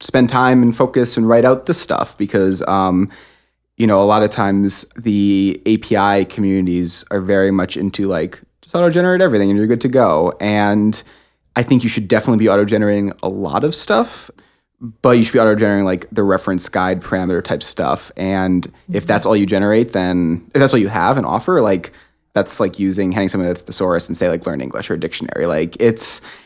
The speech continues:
Speaker 1: it's very, it's a reference guide. And it's supposed to be just a reference. It's not supposed to be your entire documentation. Whereas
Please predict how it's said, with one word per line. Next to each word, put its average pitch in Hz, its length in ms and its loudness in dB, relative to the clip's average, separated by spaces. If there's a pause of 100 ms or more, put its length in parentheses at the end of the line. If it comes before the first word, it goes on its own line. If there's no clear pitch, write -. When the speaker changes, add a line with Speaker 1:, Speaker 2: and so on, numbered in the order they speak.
(100)
Speaker 1:
it's 117 140 -4
very, 127 200 6
it's 135 140 0
a 147 60 6
reference - 260 0
guide. 85 140 -4
And 92 80 -4
it's - 60 -10
supposed 110 200 -2
to - 60 -10
be 101 100 0
just 95 300 -2
a 101 60 0
reference. 82 340 -2
It's - 160 -12
not 90 180 0
supposed 95 320 -6
to - 60 -6
be 87 300 0
your 82 180 -4
entire 78 260 -4
documentation. - 880 -6 (640)
Whereas 110 800 4